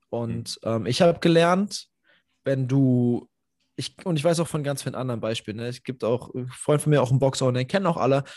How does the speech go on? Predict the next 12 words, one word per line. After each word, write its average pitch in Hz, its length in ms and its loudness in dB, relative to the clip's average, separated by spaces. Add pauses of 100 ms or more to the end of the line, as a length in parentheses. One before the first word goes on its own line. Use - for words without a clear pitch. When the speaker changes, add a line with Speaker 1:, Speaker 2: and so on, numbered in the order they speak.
(180)
Speaker 1:
ähm, 135 220 -4
hat 151 160 0
sich, 151 140 -2
der 135 120 2
ist 123 80 -4
Feuerwehrmann, 160 640 -2
hauptberuflich, 160 800 -8 (600)
ähm, 131 480 -2
und 131 180 0
hat 143 140 -4
eine 123 100 -2
Box - 380 -4